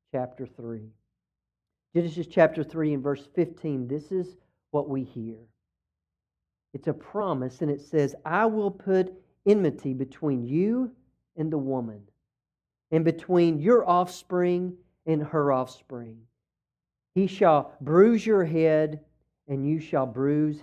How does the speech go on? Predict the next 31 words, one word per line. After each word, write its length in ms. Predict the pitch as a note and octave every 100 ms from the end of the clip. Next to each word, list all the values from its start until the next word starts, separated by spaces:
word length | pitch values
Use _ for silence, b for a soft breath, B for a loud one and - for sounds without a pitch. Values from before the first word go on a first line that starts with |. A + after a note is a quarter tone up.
| -
his 440 | C3 C3+ B2+ - _ _ _ _
heel." 200 | B2 A2 G2 _ _ _ _ _ _ _ _ _ _
From 300 | F#3+ D#3+ B2+
that 460 | D#3 F3+ A#3 - - _ _
very 540 | D3 F#3 F#3+ F#3+ F#3+
moment, 720 | F#3+ D3+ D3+ E3 D#3 B2+ B2+
Satan 640 | - - - G3+ A3 A3+ G#3+
has 300 | F3 F#3 D3
been 320 | C#3+ E3+ E3+
on 280 | - D#3+ D#3
a 160 | D3 C#3
mission 640 | C3 D3+ F3 - - A2+ G2 _ _ _ _ _ -
to 120 | G3
destroy 920 | E3 D#3+ - - A3+ A#3+ G#3+ D#3 C#3+
the 200 | C#3+ D#3+ F#3
offspring 720 | F#3+ G3+ - - D#3 C#3 C3+
that 160 | D#3
will 200 | D#3 D3+
eventually 720 | D3 C3 F#3+ G#3+ - E3+ D3 C#3
crush 600 | - - F#3 F#3+ F#3 - _ _ -
his 360 | E3 E3 D#3 - _ _ -
head. 360 | C3+ A2+ G2+ G2+ _ _ _ _ _ _ _ _ _
In 60 | -
fact, 200 | C#3+ D#3+
one 240 | E3+ F3+
attempt 440 | E3 - F3 E3
we 140 | E3+ D#3
see 260 | D#3 F3
was 220 | F3 D#3 D#3
in 100 | D3
Exodus. 640 | D#3+ - C3+ A2 - _